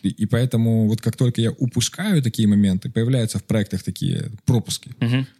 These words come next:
Speaker 1: Э, я себя виню. Понимаю, что мне нужно меньше задач, меньше проектов и внимательнее смотреть. Поэтому тут, тут уже вопрос не в количестве.
Speaker 2: Учитывая то, что ты заходишь дальше даже, чем сотрудник,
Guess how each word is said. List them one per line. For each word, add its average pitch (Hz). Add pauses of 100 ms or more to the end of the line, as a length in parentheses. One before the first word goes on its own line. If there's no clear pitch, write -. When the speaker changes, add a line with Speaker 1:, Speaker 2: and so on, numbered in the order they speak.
(420)
Speaker 1:
Э, 87
я 151
себя 127
виню. 110
Понимаю, 107
что 80 (140)
мне 113
нужно 95
меньше 101
задач, 135
меньше 110
проектов - (340)
и 123
внимательнее 120
смотреть. - (120)
Поэтому -
тут, - (140)
тут -
уже 131
вопрос 120
не 107
в -
количестве. -
Speaker 2:
Учитывая 151
то, 139
что 139
ты 135
заходишь 123 (340)
дальше 123
даже, 110
чем 117
сотрудник, 107